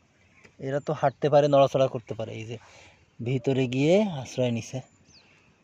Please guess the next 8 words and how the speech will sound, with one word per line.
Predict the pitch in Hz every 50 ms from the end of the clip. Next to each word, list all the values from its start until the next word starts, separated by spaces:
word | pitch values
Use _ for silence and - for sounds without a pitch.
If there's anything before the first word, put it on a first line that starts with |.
| _ - - _ _ _ _ _ _ _ _ _ _ _ _ _ _ _ _ 640 _ _ _ _ _ _ _ - - - - - - - - - - _ _ _ _ _ _ _ _ _ _ _ _ _ _ -
এই | 139 120
যে, | 110 117 117 - _ _ _ _
এ | - 147
তো | - 156
প্রচুর | 143 - - 151 156 151 - - 160
মাছের | 151 139 143 143 - 165 151
ক্ষতি | - - - 156 143 160 147
করবে। | 147 139 117 107 113